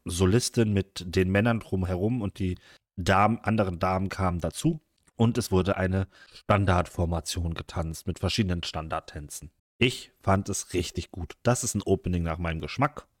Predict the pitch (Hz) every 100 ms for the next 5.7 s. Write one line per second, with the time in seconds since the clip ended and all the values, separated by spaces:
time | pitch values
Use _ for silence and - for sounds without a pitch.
0 | _ _ - - 107 - - 107 101 -
1 | 104 101 95 92 - 87 - 87 - 90
2 | 85 82 - 90 87 87 - _ _ -
3 | - - _ _ - 107 92 - - _
4 | _ _ - 98 - - - _ - 85
5 | - 85 76 - - -